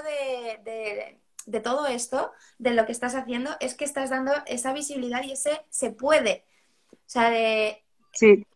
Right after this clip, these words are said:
Speaker 1: nunca se ha hablado de esto. Es algo innovador, es algo que, eh, era impensable en la, en la edad de mi abuela, y no te estoy diciendo de
Speaker 2: <laughs>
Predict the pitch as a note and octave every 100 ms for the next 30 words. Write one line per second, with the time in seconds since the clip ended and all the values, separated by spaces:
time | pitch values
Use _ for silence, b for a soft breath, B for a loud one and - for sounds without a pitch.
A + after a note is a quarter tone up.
0 | _ _ C4 D#4+ F4+ F#4 F4+ C#4+ B3+ C4
1 | D4 B3 B3 - A3 G3 - - B3+ C4
2 | D4 C#4+ C4 A#3 G#3+ A3 C4+ D#4 A#3+ A#3+
3 | A3+ C4 C4+ B3+ A3 _ _ _ - A3+
4 | A#3 A#3 A3+ A3 G#3+ _ _ - B3 C#4
5 | D4 C4 A#3 B3+ B3 C#4+ C#4 A#3+ A3+ A3
6 | A3 A3 A3 A3 A#3 C4 B3 A#3 G#3+ G#3+
7 | G#3 G#3+ A#3 - - _ - A3 A3 A#3+
8 | C4+ C#4 B3+ A#3+ A#3+ A#3+ A#3 A3 G#3+ G#3+
9 | -